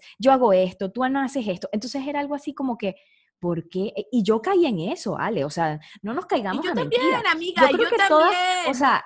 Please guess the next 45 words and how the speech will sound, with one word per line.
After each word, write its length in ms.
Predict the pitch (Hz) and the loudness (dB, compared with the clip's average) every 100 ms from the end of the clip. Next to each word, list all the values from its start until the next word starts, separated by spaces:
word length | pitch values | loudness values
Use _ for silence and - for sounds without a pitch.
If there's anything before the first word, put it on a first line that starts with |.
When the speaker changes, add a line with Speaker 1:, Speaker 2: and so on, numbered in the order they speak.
| - | -2
Speaker 1:
que 120 | 285 285 | 2 4
levante 500 | 285 294 320 330 427 | 4 4 2 0 0
la 100 | 294 | 2
Speaker 2:
Yo 40 | |
Speaker 1:
mano 120 | 269 302 349 | 2 2 0
la 120 | 233 | -2
Speaker 2:
también, 20 | |
Speaker 1:
que 100 | 220 | 2
nunca 240 | 370 392 440 | 6 6 6
Speaker 2:
todas. 340 | 392 277 202 | 4 2 -2
Speaker 1:
sintió 180 | 233 240 | -6 -4
eso. 220 | 262 269 233 | -2 -4 -4
Yo 160 | 247 | -4
creo 240 | 269 320 370 | -2 -4 -2
que 200 | 285 - | -6 -4
todas 420 | 240 240 269 294 | 0 2 2 -2
sentimos 720 | - 196 190 220 226 233 254 _ - - | -4 -6 -4 -4 -4 -6 -8 _ -18 -8
en 180 | 214 208 | -4 -2
algún 280 | 202 254 | -2 -2
momento 360 | 302 277 262 285 | -2 -4 -4 -4
de 60 | 254 | -4
nuestras 340 | 190 165 165 | -6 -8 -8
vidas 360 | 180 190 220 196 | -4 -4 -4 0
de 80 | 185 | 2
inmadurez, 500 | 190 190 170 160 - | 2 2 2 2 0
Speaker 2:
Es 40 | 415 | -4
Speaker 1:
porque 160 | 190 | -2
yo 40 | 196 | -2
Speaker 2:
horrible, 140 | 202 | -2
Speaker 1:
siento 260 | 262 320 359 | -2 -2 -2
que 80 | 294 | -4
es 60 | |
Speaker 2:
y 80 | 320 | 0
lo 80 | 311 | 0
Speaker 1:
inmadurez. 440 | 302 247 - - _ _ _ _ _ _ _ _ | 0 -2 -12 -18 _ _ _ _ _ _ _ _
Speaker 2:
es 180 | 330 381 | -6 -2
inmadurez 560 | 440 427 415 339 311 339 | -4 -2 -4 -4 -4 -2
y 40 | |
a 60 | 370 | -2
lo 100 | 320 | 0
mejor 320 | 285 285 392 | -2 -4 -6
también 280 | 440 427 403 | -4 -4 -4
es 160 | 415 415 | -2 -4
un 120 | 381 | -4
poco 640 | - 339 - 370 339 240 | 0 0 2 4 4 4